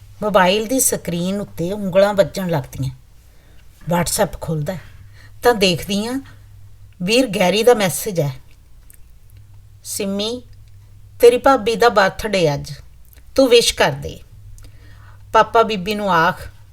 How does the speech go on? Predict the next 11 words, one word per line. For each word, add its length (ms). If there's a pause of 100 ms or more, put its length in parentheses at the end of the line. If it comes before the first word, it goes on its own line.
(400)
ਕਾਲ 320
ਕਰ 220
ਲੈਣ। 260 (760)
ਕਿਹੜਾ 300
ਟੁੱਟਿਆ 380
ਜਾਣਾ, 540 (720)
ਉਹ 120
ਤਾਂ 120
ਪਤਾ 260
ਹੀ 180
ਆ, 140